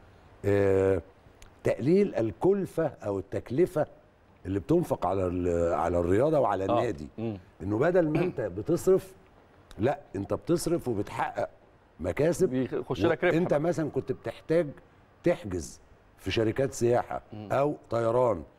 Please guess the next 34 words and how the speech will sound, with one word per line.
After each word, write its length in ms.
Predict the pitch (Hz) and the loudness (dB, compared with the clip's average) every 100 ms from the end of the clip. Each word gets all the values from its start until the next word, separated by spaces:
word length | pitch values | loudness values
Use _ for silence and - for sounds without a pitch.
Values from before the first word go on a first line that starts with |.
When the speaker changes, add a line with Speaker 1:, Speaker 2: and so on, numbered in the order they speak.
| - - | -14 -4
Speaker 1:
أو 120 | 98 | -4
شركات 440 | 101 107 107 139 | 0 0 0 -2
خدمات 420 | - 117 110 - 123 | -2 -2 0 0 2
Speaker 2:
أو 60 | |
Speaker 1:
رياضية. 380 | 120 123 147 104 | 2 2 2 2
Speaker 2:
إقامة 240 | 143 147 | 0 0
للفرق 380 | 147 135 - 151 | -2 -4 -4 -2
بتاعتك 400 | 131 135 139 143 | -2 0 0 0
بره. 380 | 127 147 139 107 - _ | 0 0 0 -4 -10 _
Speaker 1:
كل 300 | - 214 208 | 2 2 2
ده 240 | 160 185 214 | 2 4 2
أنت 680 | - - 170 190 165 165 - - | -2 -4 -2 -2 -2 -2 -4 -8
بتعمله 680 | 101 - 98 110 151 170 165 - - - - - - | -8 -2 -2 0 2 4 2 0 -10 -20 -20 -16 0
ذاتيًا 600 | 120 117 - 175 165 120 | 2 2 4 4 4 2
جوه 360 | 101 131 139 | 2 2 4
النادي 280 | 120 131 127 | 2 0 0
الأهلي 320 | 117 131 127 | 0 2 0
دلوقتي 340 | 107 135 135 120 | 0 0 0 -2
من 100 | 101 | -2
Speaker 2:
مم. 60 | |
Speaker 1:
خلال 440 | 113 92 123 160 156 - - - - | -2 0 2 2 0 -6 -20 -20 -12
الشركات 580 | - 107 101 101 143 135 | -4 0 2 2 0 0
اللي 140 | 107 | -2
موجودة. 520 | 101 90 76 82 - - - - - - - | 0 -2 -2 -4 -4 -8 -16 -20 -20 -20 -2
وواضح 460 | 95 113 165 208 165 | 2 4 4 2 0
جدًا 260 | 156 180 175 | 0 2 2
إن 280 | 143 120 110 | 0 -4 0
كل 320 | 185 202 151 117 | 2 2 2 0
رئيس 500 | 113 151 165 120 120 | -2 0 0 0 -2
لجنة 460 | 151 143 147 143 - - - - - - - - | -2 0 0 0 -4 -18 -20 -20 -20 -20 -14 -4
أو 200 | 87 90 | 0 2
رئيس 200 | 131 - | 2 2
شركة 360 | 143 143 - | 2 2 0
عفوًا، 400 | 92 120 - 127 | 0 0 -2 -4